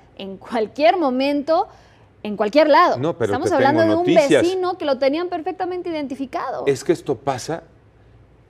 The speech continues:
Speaker 2: en este momento,
Speaker 1: Ujú.
Speaker 2: porque de pronto nos sorprendemos con estas noticias, ¿no? Es que este cochino, este puerco, este enfermo,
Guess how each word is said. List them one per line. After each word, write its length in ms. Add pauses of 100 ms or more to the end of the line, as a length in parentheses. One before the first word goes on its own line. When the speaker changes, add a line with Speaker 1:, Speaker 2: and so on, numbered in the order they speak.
(100)
Speaker 2:
en 180
este 240
momento, 640
Speaker 1:
Ujú. 140 (280)
Speaker 2:
porque 600 (720)
de 200
pronto 260
nos 160
sorprendemos 640
con 160
estas 260
noticias, 480
¿no? 140
Es 160
que 100
este 240
cochino, 420
este 200
puerco, 340
este 160
enfermo, 460